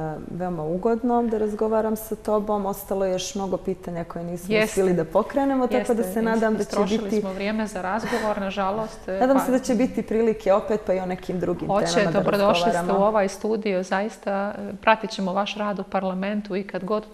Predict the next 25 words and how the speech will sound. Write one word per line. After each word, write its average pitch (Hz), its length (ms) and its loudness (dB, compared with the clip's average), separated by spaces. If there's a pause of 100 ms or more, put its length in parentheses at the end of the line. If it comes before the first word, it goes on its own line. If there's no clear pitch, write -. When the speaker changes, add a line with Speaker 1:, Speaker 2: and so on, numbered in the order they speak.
(120)
Speaker 2:
se 196 160 -4
za 185 100 0
to 185 160 -2
ukaže 180 380 -4
prilika, 180 400 -6
mi 185 140 -8
ćemo 185 200 -10
vas 185 160 -8
pozvati 175 540 -6
da 180 280 -10 (420)
rado 202 380 4
nam 180 200 -2
budete 180 440 -4
gošće. - 460 -8 (400)
<laughs> - 460 -18
Speaker 1:
Hvala - 240 -6 (120)
puno. - 120 -10 (560)
Speaker 2:
Ja 185 140 6
ti 233 100 0
želim 233 260 4
puno 233 240 0
sreće 208 380 -2
u 185 40 0
budućem 190 500 -2
djelovanju, 226 720 0